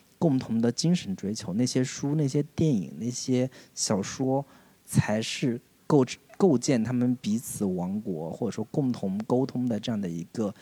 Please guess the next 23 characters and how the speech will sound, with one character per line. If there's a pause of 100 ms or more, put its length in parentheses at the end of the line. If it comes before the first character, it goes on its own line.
(220)
核
心
的
媒
介
跟
渠
道。
如
果
这
个
东
西
都 (120)
不
存
在
的
话， (380)
那， (280)
那
么